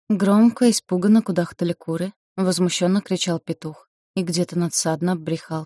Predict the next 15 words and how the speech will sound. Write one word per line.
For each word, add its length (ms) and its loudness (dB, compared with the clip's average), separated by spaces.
пёс. 380 -8
Весь 300 6
этот 240 -2
гвалт 460 -2
перекрывался 800 -2
вороновым 720 -2
карканьем. 760 -10
В 100 -2
открытое 440 -2
окно 260 -4
тянуло 420 0
вечерней 500 -6
прохладцей. 760 -10
Аглая 360 0
поднялась. 600 4